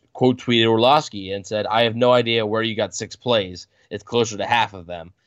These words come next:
And he said, "I'm halfway through the second drive, and they've already run motion five times." And the one dude said, "E S P N only lists motion as plays that are run while the man is still moving."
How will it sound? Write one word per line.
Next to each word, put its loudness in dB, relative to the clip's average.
And -8
he -8
said, -4
"I'm 0
halfway -2
through -8
the -10
second -6
drive, -4
and -10
they've -8
already 2
run -2
motion -2
five -4
times." -8
And 2
the 2
one 6
dude 0
said, 2
"E 4
S 0
P 0
N 2
only 0
lists -2
motion 0
as -8
plays -4
that 0
are -2
run 2
while 0
the -6
man 0
is -12
still -4
moving." -6